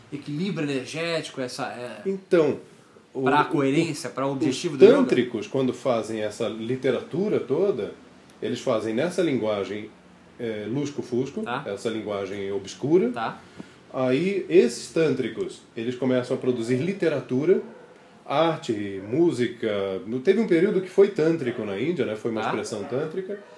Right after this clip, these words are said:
Speaker 2: E, é, eles falaram, "Nós vamos continuar as revelações védicas com essa linguagem, os brahmanes não vão ter
Speaker 1: Então por que eu
Speaker 2: acesso."
Speaker 1: faço asana?
Speaker 2: Por que que você faz asana?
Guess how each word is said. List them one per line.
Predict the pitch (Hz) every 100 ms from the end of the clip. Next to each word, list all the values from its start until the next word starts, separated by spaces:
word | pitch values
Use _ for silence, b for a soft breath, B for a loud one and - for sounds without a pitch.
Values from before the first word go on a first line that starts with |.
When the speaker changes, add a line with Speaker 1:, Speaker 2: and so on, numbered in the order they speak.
| B B _
Speaker 2:
E, | 165 202 190 156
é, | 160 160 160
eles | 156 165
falaram, | 165 170 139 123 135
"Nós | 143 175
vamos | 175 185
continuar | 185 185 185 175 170
as |
revelações | 160 165 156 135 123 110 104 101 -
védicas | 117 104 110 175 180 120 - 92 - B B B
com | 160 151
essa | 165 175
linguagem, | 180 165 147 135 123 123
os | 123
brahmanes | 120 123 131 127
não | 127 123
vão | 123
ter | 123
Speaker 1:
Então | 127 135
por |
que | -
eu |
Speaker 2:
acesso." | 269 196
Speaker 1:
faço | 151 123
asana? | 90 - 104 90 - _ _ B B B _ -
Speaker 2:
Por | -
que | 190
que | 175
você | 170 175
faz | - 165 139 117
asana? | 98 85 98 82